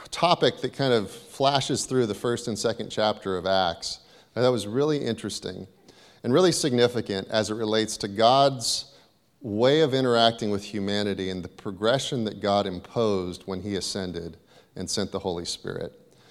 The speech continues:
And it obviously relates to prayer. It definitely relates to all aspects of life.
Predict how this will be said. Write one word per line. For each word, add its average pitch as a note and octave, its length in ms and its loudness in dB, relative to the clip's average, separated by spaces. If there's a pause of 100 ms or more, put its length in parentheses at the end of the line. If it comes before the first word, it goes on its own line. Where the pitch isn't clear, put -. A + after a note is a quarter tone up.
(300)
And G#2 460 0
it B2 140 -2
obviously C3 560 4
relates G#2+ 380 0
to - 100 -8
prayer. A2 600 -2 (280)
It G2 160 -8
definitely B2 340 2
relates G#2 440 0
to G2+ 40 -4
all G2+ 220 4
aspects G2 480 -2
of E2+ 100 -10
life. F#2 440 -2